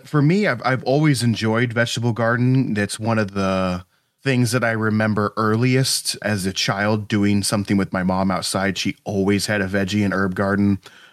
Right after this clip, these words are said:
And so it was one of those practices that I just always maintained, from living in an apartment to living in a house.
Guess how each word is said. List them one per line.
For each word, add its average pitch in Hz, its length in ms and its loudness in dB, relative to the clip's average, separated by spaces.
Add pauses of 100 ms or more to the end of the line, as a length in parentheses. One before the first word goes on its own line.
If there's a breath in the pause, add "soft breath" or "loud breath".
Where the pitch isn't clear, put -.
(100)
And 95 180 -2
so 101 200 2
it 98 40 0
was 95 120 -2
one 110 180 2
of 98 60 0
those 98 200 0
practices 98 580 -2
that 101 100 -2
I 95 100 -2
just 92 280 -4
always 104 360 0
maintained, 98 800 0 (340 loud breath)
from 98 320 0
living 107 400 4
in 98 220 0
an 92 120 2
apartment 123 600 0
to 98 320 0
living 98 280 2
in 90 120 2
a 90 60 0
house. 110 580 0